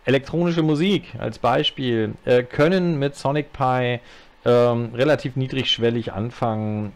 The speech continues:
kleine Skripte zu schreiben. Wie gesagt, man muss sich natürlich in jedes dieser Produkte nochmal,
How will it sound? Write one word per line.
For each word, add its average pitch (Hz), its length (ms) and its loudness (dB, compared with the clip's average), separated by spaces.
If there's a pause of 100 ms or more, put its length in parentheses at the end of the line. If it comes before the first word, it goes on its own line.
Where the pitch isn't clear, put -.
kleine 143 400 -2
Skripte 147 460 -6
zu 131 160 -6
schreiben. 117 720 0 (540)
Wie 135 80 -4
gesagt, 147 320 2
man 143 180 2
muss 180 240 2
sich 135 200 -4
natürlich 135 360 2
in 123 80 -2
jedes 117 300 -2
dieser 104 220 0
Produkte 98 760 -6
nochmal, 92 560 -4